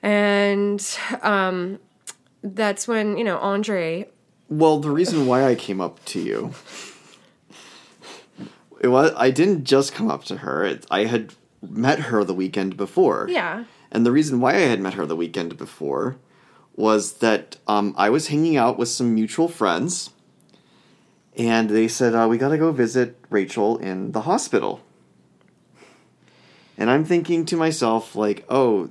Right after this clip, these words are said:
Speaker 2: this, she's had, their friend Rachel's had a surgery. She was in a car accident. Um, we should bring her some flowers."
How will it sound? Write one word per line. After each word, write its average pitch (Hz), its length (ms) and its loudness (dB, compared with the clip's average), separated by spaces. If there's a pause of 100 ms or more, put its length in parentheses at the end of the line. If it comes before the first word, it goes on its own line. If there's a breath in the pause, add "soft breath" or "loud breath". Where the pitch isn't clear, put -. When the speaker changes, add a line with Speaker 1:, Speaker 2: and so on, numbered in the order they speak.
Speaker 2:
this, - 440 -6 (340)
she's - 260 -10
had, 95 280 -2
their 95 240 -2
friend 92 220 -6
Rachel's 87 340 -4
had 95 100 -8
a 87 60 -4
surgery. 120 680 0
She 98 300 -4
was 90 240 -6
in 87 140 -6
a 82 320 -4
car 107 400 -2
accident. 104 1000 -4 (1500 soft breath)
Um, 95 520 0 (140)
we 104 200 -4
should 92 200 -6
bring 107 140 0
her 107 80 0
some 113 180 -6
flowers." - 800 -4